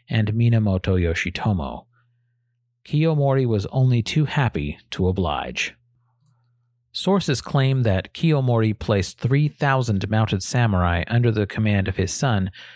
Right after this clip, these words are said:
Taira Shigemori, but that number is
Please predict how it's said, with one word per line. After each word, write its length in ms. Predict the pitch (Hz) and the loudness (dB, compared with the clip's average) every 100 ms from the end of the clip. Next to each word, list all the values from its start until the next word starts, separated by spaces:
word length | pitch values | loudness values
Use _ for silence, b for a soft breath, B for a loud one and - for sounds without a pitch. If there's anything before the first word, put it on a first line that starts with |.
| B | B
Taira 380 | - 131 120 98 | -2 0 2 0
Shigemori, 800 | - 151 123 92 87 85 62 67 B B B - | 0 -2 0 0 -2 -4 -6 -10 B B B -10
but 160 | 156 | -6
that 200 | 180 165 | -4 -2
number 280 | 113 113 110 | 0 2 2
is 220 | 87 - | 0 -4